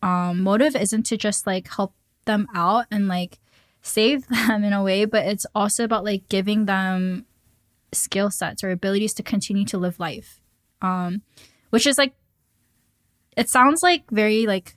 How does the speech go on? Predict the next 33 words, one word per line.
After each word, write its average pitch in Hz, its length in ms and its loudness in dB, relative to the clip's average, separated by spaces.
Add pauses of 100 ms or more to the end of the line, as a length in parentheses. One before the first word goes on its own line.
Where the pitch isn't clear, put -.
(140)
small 185 840 0
or 202 120 0
very, 185 320 -2
like, 180 240 -2 (220)
basic, 185 600 -4 (600)
but 196 400 0 (560)
I 214 60 2
don't 214 120 2
know, 202 100 2
when 202 140 0
you, 220 100 2
like, 214 220 -2
put 214 120 -2
yourself 247 400 -2
in 220 140 0
their 190 160 -2
shoes 190 400 -2
and 180 180 -4
think 180 180 -4
about, 202 300 -2
like, 180 200 -4 (100)
what 180 180 -4
they 196 80 -2
had 185 240 -4
to 196 100 -6
go 180 200 -4
through, 262 340 -2
like, 214 240 0
I 190 80 -4
think 208 300 -4 (1400)
that, 202 220 2
like, 214 180 -2
basic 196 360 0